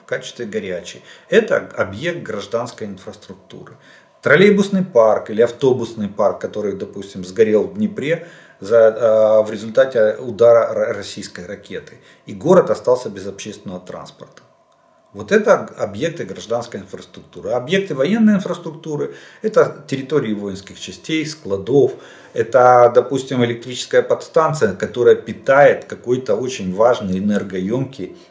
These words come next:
военный объект. Это, допустим, узлы связи.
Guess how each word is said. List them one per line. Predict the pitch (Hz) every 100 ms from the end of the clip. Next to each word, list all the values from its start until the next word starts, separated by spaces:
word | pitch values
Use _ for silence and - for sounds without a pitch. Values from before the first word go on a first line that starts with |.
| -
военный | 95 101 123 127 87 82
объект. | 80 85 110 98 - - _ _ - -
Это, | 151 151 135 127 120 117 117 110
допустим, | - - 131 - 104 110
узлы | 110 143
связи. | - 98 104 120 113 98 95